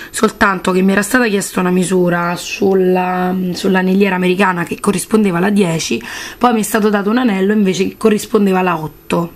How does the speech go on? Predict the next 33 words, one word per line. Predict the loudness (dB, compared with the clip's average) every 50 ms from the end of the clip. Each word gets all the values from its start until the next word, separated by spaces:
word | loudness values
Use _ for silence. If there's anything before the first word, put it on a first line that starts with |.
| -20 -20 -12
Per | -10 -10
forza | -10 -6 -4 -4 -4 -4 -4 -6 -4
questo | -4 -4 -4 -4 -6
gli | -4 -4 -4
stava | -6 -4 -4 -4 -2 -2
grande, | -2 -2 -2 -2 -2 -2 -2 -2 -4 -6 -6 -10 -10
che | -10 -10 -8
se | -6 -6
si | -4 -2 -2
è | 0
sbagliato | 0 0 2 2 2 2 0
a | 0
darmi | 0 0 2 2 0
la | 0 0
misura | -2 0 0 0 2
iniziale. | 2 0 0 -2 -6 -2 -2 -2 0 0 -2 -4 -4 -6 -10 -14 -12 -12 -12 -12 -12 -14 -14 -14 -6
Comunque | 0 2 2 4 2 0 0 -2
spero | -2 0 0 2 2 2
di | 2 2
riuscire | 0 0 -2 0 -2 -2 -2
a | -2
tagliare | -2 0 0 2 2 2 0 0 -2 -4
qui, | 0 0 0 2
di | 2 2
togliere | 2 2 2 2 2 2 2
un | 2 0 0
pochino, | 2 2 2 2 2 2 2 2 0 0
di | 0 2
rimboccare | 2 2 2 2 2 0 0 -2 0 0
il | 0 -4
filo | -6 -8 0 0 2 2 2 2 2
e | 0 0 0 0 0
di, | -2 -2 -4